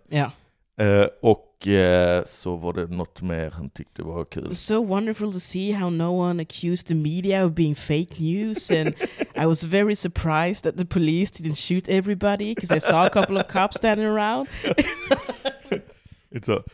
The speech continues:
Speaker 2: Och sen, men sen då kom de in på mig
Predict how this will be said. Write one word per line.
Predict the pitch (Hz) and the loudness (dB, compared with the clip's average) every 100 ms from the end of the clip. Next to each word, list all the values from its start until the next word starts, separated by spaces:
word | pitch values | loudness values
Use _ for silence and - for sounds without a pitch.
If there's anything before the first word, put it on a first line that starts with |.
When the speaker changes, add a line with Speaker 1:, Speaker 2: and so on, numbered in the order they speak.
| - | -20
Speaker 2:
Och | - 135 | -2 0
sen, | - 165 160 | 6 4 6
men | 151 156 | 2 4
sen | 190 180 | 4 6
då | 165 143 | 8 8
kom | - - 135 | 6 -2 0
de | 131 | 2
in | 131 117 | 4 2
på | - 127 | 0 2
mig | 160 165 | 4 6